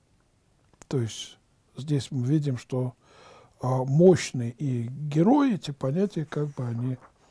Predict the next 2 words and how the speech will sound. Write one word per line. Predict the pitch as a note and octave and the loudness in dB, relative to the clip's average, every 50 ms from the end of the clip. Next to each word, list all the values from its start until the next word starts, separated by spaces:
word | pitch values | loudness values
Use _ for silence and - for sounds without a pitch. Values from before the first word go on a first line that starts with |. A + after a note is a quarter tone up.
| _ _ _ - - - _ _ - | _ _ _ -20 -20 -20 _ _ -8
а, | D3+ B2+ B2 B2+ B2 C3+ C#3 - _ _ _ _ _ _ _ _ _ _ _ _ _ _ - | -6 -4 -2 -2 -4 -4 -6 -10 _ _ _ _ _ _ _ _ _ _ _ _ _ _ 2
тождественны. | - D3+ C#3 C#3 C#3 E3+ E3+ B2 - - - A2 G2+ G2+ F2+ E2 | 4 4 4 6 6 6 6 6 4 -2 -8 -8 -8 -8 -10 -12